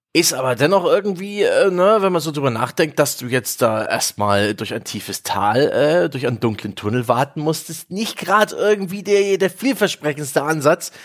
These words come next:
jetzt, äh, ne, mir Terranil schmackhaft zu machen. Aber wir sollten vielleicht mal über dieses Spiel reden. Mir ist es und vielen anderen aufgefallen, im Rahmen von so einem Steam Next Fest Demo-Aktionswöchlichen, wo man das anspielen konnte, das ist sicherlich ein halbes Jahr her.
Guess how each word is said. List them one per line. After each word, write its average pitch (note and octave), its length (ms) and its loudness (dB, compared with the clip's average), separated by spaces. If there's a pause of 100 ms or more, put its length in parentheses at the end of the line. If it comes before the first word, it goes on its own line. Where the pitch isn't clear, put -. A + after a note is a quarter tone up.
(140)
jetzt, - 360 -2
äh, D#3 120 4
ne, E3+ 280 0 (200)
mir D3 220 0
Terranil D#3+ 460 0
schmackhaft - 500 -8
zu - 140 -10
machen. F#2 340 -8
Aber D3+ 300 2
wir D3 100 2
sollten D#3 320 2
vielleicht - 300 2
mal - 80 2
über C#3 120 -2
dieses C#3 220 -6
Spiel A#2 240 -4
reden. F#3 320 0
Mir F#3 140 2
ist G#3 100 -2
es F#3 80 -8
und D3 140 -12
vielen D3+ 240 -2
anderen F3+ 340 0
aufgefallen, E3 640 0 (280)
im C3+ 140 0
Rahmen B2+ 260 0
von D3+ 200 0
so C#3 100 -2
einem C3 80 0
Steam D3+ 320 -6
Next - 320 0
Fest - 380 0 (720)
Demo-Aktionswöchlichen, D#3 1000 -2 (300)
wo B2+ 120 -2
man C3 200 -2
das B2 300 2
anspielen C3 500 -2
konnte, B2+ 300 -2
das G#2 140 -8
ist F#2+ 140 -10
sicherlich D3 280 -8
ein A#2 60 -4
halbes A2+ 240 -4
Jahr G#2+ 120 -4
her. G2+ 280 -10